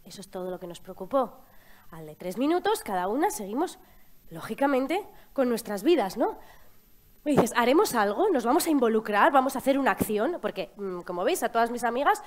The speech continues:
les había parecido fatal, ¿vale? Bueno, cogimos un vuelo, ¿vale?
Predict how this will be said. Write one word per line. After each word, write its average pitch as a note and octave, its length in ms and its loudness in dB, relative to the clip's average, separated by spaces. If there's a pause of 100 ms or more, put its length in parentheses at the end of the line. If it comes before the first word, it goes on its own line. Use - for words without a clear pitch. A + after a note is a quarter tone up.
(320)
les G3+ 160 -2
había G3 180 0
parecido B3+ 340 2
fatal, G#3+ 440 2 (260)
¿vale? A#3 220 0 (720)
Bueno, C#4+ 340 4 (1500)
cogimos D4 440 2
un C#4+ 120 2
vuelo, E4+ 340 8 (260)
¿vale? B3 220 2